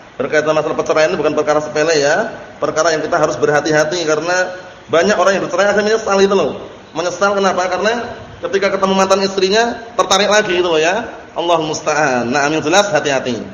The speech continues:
Hati-hati, jangan bermudah-mudahan bercerai. Kita lihat di sini. Kata beliau, "Ma'anna zawjaha la yumkin an yuraji'aha." Nggak mungkin suaminya itu kembali lagi, nggak mungkin. Nah, barakallahu fiikum, nggak mungkin.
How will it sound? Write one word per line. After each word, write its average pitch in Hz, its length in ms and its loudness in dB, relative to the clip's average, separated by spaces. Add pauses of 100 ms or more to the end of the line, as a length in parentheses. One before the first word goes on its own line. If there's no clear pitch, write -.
(380)
Hati-hati, 131 440 0
jangan 156 440 0
bermudah-mudahan 170 720 0
bercerai. 139 440 0
Kita 143 120 -2
lihat 147 200 0
di - 40 -10
sini. 151 200 0 (2000)
Kata 180 240 2
beliau, 254 680 2 (160)
"Ma'anna 220 520 4
zawjaha 226 400 6
la 247 120 4
yumkin 247 280 0
an 208 160 0
yuraji'aha." 175 640 0
Nggak 208 240 4
mungkin 254 400 2
suaminya 196 400 2
itu 220 80 -2
kembali 170 280 2
lagi, 196 280 2
nggak 147 160 4
mungkin. 170 440 0 (280)
Nah, 143 200 2
barakallahu 151 440 4
fiikum, 180 160 0
nggak 156 160 0
mungkin. 143 480 -2